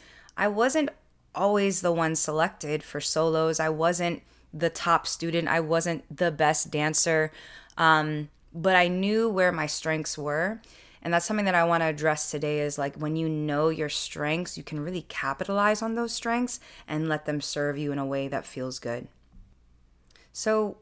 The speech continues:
why do we all want to be chosen, right? We live in a society that everything is kind of based on being selected.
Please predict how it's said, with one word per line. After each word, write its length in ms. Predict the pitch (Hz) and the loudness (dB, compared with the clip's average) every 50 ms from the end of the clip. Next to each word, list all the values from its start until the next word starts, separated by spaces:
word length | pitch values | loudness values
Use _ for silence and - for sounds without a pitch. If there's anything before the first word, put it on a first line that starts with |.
| _ _ | _ _
why 460 | - 185 196 196 196 214 240 269 294 | -6 0 2 4 4 4 4 2 0
do 220 | 269 233 247 233 220 | 0 -2 -2 0 0
we 180 | 214 208 196 | 0 0 2
all 280 | - - 175 170 170 170 | 4 6 6 6 4 4
want 200 | 160 160 156 156 | 2 -2 -4 -4
to 80 | - | -6
be 100 | 165 165 | -10 -10
chosen, 480 | 151 - - 139 143 143 143 143 139 147 | -8 -6 -4 -4 -4 -4 -6 -8 -10 -6
right? 220 | 147 151 160 160 | -4 -2 -2 -2
We 100 | 156 170 | -2 -2
live 180 | 165 165 180 175 | 0 0 0 0
in 80 | 185 175 | 0 -2
a 60 | 175 | -2
society 580 | - - 160 - - 156 151 156 156 156 156 | -2 -4 -4 -2 0 2 2 2 0 -2 -4
that 300 | 156 151 151 139 - - - | -2 -2 -2 -2 -4 -4 -4
everything 460 | 160 160 160 175 175 - - 165 160 | -4 -4 -4 -6 -8 -6 -6 -4 -4
is 80 | 151 - | -4 -4
kind 220 | - - 151 156 | -6 -6 -6 -6
of 180 | 143 139 139 - | -6 -8 -2 0
based 400 | 156 156 156 151 - - - - | 0 0 2 -2 -4 -6 -8 -10
on 240 | - 147 147 143 147 | -8 -8 -6 -6 -6
being 460 | 139 - 151 151 151 151 147 147 143 | -6 -6 -6 -4 -4 -4 -6 -6 -6
selected. 640 | 139 - - 143 147 160 185 190 - - - - | -6 -6 -6 -4 -4 -4 -4 -6 -8 -12 -12 -12